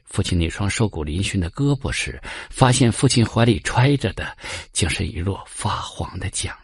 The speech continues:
状。那是我从小学到今天获得的全部荣誉，我永远也忘不了在医院见到的情景。父亲昔日那浓浓的眉毛、稀疏的头发、乱蓬蓬的胡子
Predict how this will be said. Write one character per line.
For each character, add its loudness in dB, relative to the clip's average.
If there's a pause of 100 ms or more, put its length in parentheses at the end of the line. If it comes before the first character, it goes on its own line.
状。 -10
那 2
是 -2
我 -8 (360)
从 6
小 -2
学 -2 (280)
到 0
今 2
天 -4 (280)
获 -2
得 -8
的 -4
全 -4 (100)
部 -6
荣 -6
誉， -14 (540)
我 2
永 4
远 4
也 -2
忘 2
不 -2
了 -4
在 -6
医 0
院 6
见 2 (120)
到 -4
的 -6
情 0 (140)
景。 -8 (1040)
父 4
亲 4
昔 4
日 2
那 2
浓 2
浓 4
的 2
眉 0
毛、 4 (260)
稀 0
疏 -2
的 -2
头 -2
发、 -2 (220)
乱 6
蓬 -4
蓬 -4
的 -4
胡 -12
子 -2